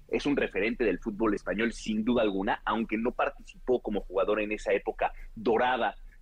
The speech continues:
de ganar mundiales y Eurocopas... sí lo hizo como directivo, y está llegando a el,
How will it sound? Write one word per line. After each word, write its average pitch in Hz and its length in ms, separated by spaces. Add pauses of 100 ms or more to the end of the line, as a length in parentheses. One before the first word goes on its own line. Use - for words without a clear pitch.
de 92 640
ganar 98 320
mundiales 104 760
y 92 80
Eurocopas... 95 460
sí 110 120
lo 107 160
hizo 107 160
como 90 200
directivo, 85 440 (180)
y 104 100
está 120 200
llegando 139 600 (380)
a 196 360
el, 95 580